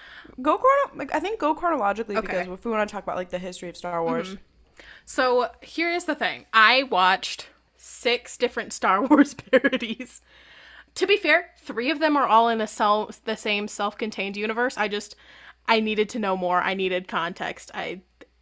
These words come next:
Speaker 2: I can't wait to get there. So I'm gonna start talking about Spaceballs, which came out in nineteen eighty-six. Um, <laughs>
Speaker 1: It was not the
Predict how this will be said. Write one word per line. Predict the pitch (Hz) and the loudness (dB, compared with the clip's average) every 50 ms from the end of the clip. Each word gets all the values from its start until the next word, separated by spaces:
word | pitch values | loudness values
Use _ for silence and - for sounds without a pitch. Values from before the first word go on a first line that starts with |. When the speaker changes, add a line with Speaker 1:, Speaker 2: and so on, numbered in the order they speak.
| _ _ _ - 208 | _ _ _ -8 -8
Speaker 2:
I | 220 | -8
can't | - - 240 208 175 | -8 -6 -8 -6 -6
wait | 190 190 - | -6 -6 -8
to | 202 | -6
get | 180 175 170 - | -8 -8 -8 -8
there. | - 170 175 175 175 - _ _ - | -6 -4 -4 -4 -6 -8 _ _ -4
So | - 277 | 0 0
I'm | 269 | 2
gonna | 330 440 427 | 2 0 0
start | - - 247 233 220 | 2 2 2 2 2
talking | - - 220 - - 208 190 196 | -2 -6 -8 -8 -8 -10 -10 -8
about | - 196 180 175 - - | -4 -4 -4 -4 -4 -10
Spaceballs, | - - - 180 170 190 - - 185 156 156 180 - | -14 -8 -6 -4 -4 -4 -6 -4 -6 -4 -4 -6 -6
which | - 185 - | -8 -12 -8
came | - 214 190 | -8 -6 -4
out | 190 190 - | -4 -4 -4
in | - 175 | -6 -10
nineteen | 165 175 185 - 170 165 | -10 -10 -10 -10 -10 -10
eighty-six. | 165 170 170 165 175 - - 165 156 - - - - - - _ _ - | -10 -10 -10 -12 -12 -10 -10 -10 -10 -12 -12 -14 -16 -16 -18 _ _ -8
Um, | 185 175 165 165 175 175 185 214 226 _ _ _ _ _ _ _ _ _ - | -6 -6 -6 -6 -10 -12 -12 -12 -14 _ _ _ _ _ _ _ _ _ -12
<laughs> | - - - 151 123 117 101 98 101 - - - _ _ - _ _ - _ - | -12 -10 -8 -8 -10 -10 -10 -12 -12 -16 -18 -20 _ _ -20 _ _ -20 _ -8
Speaker 1:
It | 226 - - | -8 -2 2
was | 339 - | 4 4
not | - 381 440 453 - | 6 6 4 2 0
the | 523 | -2